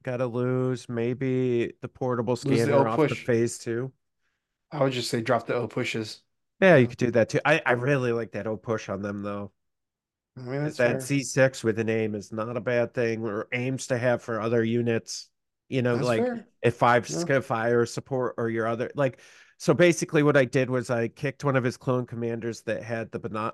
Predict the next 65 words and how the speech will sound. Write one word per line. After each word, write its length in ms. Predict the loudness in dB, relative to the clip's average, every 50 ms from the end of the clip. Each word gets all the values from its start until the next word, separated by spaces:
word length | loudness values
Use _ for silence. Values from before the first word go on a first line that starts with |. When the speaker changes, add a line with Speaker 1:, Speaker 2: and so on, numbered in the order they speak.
| -8 -6
Speaker 1:
binocs 500 | -6 -4 -4 -2 -2 -2 -2 -4 -4 -6
that 80 | -10 -10
was 100 | -8 -6
giving 200 | -6 -4 -2 0
out 180 | 0 0 0
a 40 | -2
name 260 | -2 -2 -2 -2 -4 -4
and 100 | -4 -4
getting 160 | -4 -4 -4 -4
that 160 | -6 -6 -6
green 280 | -6 -6 -4 -4 -6 -4
token 440 | -4 -4 -4 -4 -4 -4 -4 -2 0
out 180 | 0 -2 0 -2
there. 300 | -2 0 0 0 -2 -4 -10 -20 -20 -20 -16 _
But 100 | -2 0
if 120 | 0 0 2
you 80 | 2 2
Speaker 2:
Yeah. 20 |
Speaker 1:
could 160 | 2 2 0
do 220 | 0 2 4 4 6
it 200 | 4 4 2 _
through 180 | -4 -2 -2
an 80 | 0 0
offensive 680 | -2 -4 -4 -4 -4 -6 -6 -6 -4 -4 -4 -4 _ _
push 420 | -4 -2 0 0 -2 -2 -6 -8 -6
and, 140 | -6 -4 -2
like, 220 | -2 -2 -2 -4 -4
just 200 | -8 -8 -6 -2
move 280 | 0 2 2 2 4 4
'em, 220 | 2 2 2 -2
get 200 | -2 -4 -6 -4 -6
to, 80 | -8
get 320 | -6 -4 -4 -6 -6 -4 -4
your 120 | -2 -2
offensive 480 | -2 -2 -4 -6 -6 -6 -8 -12 -12 _
push 220 | -8 -10 -10 -8 -10
and 100 | -12 -10
then 120 | -10 -12 -12
stand 380 | -14 -10 -8 -8 -6 -6 -6 -4
by, 280 | -2 -2 -2 -4 -6 -8 _ _ _ _ _ _ _ _ _ _ _ -4
you 120 | -2 0
know, 80 | 0 0
Speaker 2:
Yeah. 20 |
Speaker 1:
it's 140 | -2 -4 -4
not, 220 | -4 -4 -2 -4 -6
it's 160 | -8 -6 -4
not 200 | -2 -2 -2 -4
bad 340 | -6 -4 -2 -2 -4 -4 -6
to 120 | -8 -8
have 360 | -6 -6 -6 -6 -6 -8 -8
green 260 | -6 -6 -4 -4 -4
tokens 560 | -6 -6 -6 -8 -6 -6 -6 -6 -6 -6 -4 -4
on 160 | -2 0 0
the 80 | -2
board. 400 | 0 0 2 2 2 0 -2 -4 _ _ _ _ _ _ _ _ _ _ _ _ _ _ _ _ _ 2
But 140 | 4 6 6
Speaker 2:
Yeah. 0 |
Speaker 1:
yeah, 160 | 6 6 4
so 160 | 4 4 4
we, 180 | 6 6 4 2
so 200 | -2 -2 0 2
we 140 | 4 4 6
added 220 | 6 6 6 6 4
a 60 | 2
fa-, 200 | 0 0 -6